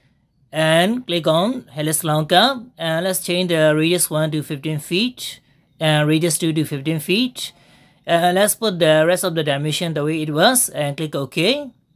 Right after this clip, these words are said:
Okay, we got the curve that, that we want. Now select this two curve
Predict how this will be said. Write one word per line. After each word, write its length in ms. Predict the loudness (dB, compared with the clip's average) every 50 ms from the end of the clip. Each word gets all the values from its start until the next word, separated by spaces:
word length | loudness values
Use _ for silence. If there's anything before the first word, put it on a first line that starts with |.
| _ _ _ _ _ _ _ _ _ _ _ _ _ _ _ _ -8
Okay, 260 | -2 2 4 4 4
we 160 | 4 2 0 0
got 260 | 2 2 2 2 2
the 80 | 0
curve 280 | 0 2 2 2 2 0
that, 320 | -2 -4 -4 -6 -10 -12
that 180 | -8 -6 -6 -4
we 160 | -4 -4 -4
want. 480 | -2 0 2 4 4 4 2 -2 -10 -12 -4
Now 180 | 0 0 2 2
select 300 | 2 2 2 2 2 2
this 180 | 0 -2 -4
two 200 | -4 -4 -4 -4
curve 360 | -2 0 2 2 4 2 2